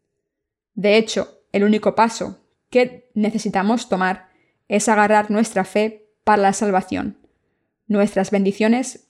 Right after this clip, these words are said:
y la vida eterna que Dios ha cumplido. Entonces las bendiciones de Dios serán nuestras por fe libremente.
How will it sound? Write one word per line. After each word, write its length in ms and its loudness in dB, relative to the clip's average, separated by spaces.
y 80 -2
la 120 2
vida 220 2
eterna 380 0
que 140 -2
Dios 300 0
ha 80 -4
cumplido. 580 -4
Entonces 500 2
las 140 2
bendiciones 520 0
de 80 0
Dios 440 -2
serán 380 4
nuestras 440 -2
por 200 -2
fe 340 -2
libremente. 760 -2